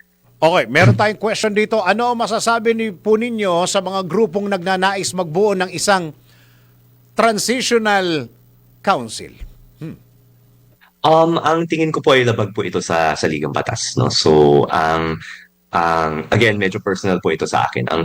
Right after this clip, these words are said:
Speaker 2: ipinaglaban ng Lola Cory ko nung siya'y presidente,
Speaker 1: Mm-mm.
Speaker 2: ah, ilang kus yung hinarap niya. Dahil para sa kanya,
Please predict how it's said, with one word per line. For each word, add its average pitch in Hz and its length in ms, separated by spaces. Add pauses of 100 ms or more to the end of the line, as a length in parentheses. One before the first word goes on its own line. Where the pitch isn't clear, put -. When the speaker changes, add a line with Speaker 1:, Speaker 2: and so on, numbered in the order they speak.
Speaker 2:
ipinaglaban 92 800
ng 85 320
Lola 85 240
Cory 110 240
ko - 300
nung 82 260
siya'y 82 600
presidente, 80 840
Speaker 1:
Mm-mm. 101 320
Speaker 2:
ah, 78 320
ilang 104 240
kus 110 400
yung 98 80
hinarap 92 400
niya. 67 240 (320)
Dahil 95 720
para 110 240
sa 113 140
kanya, 80 340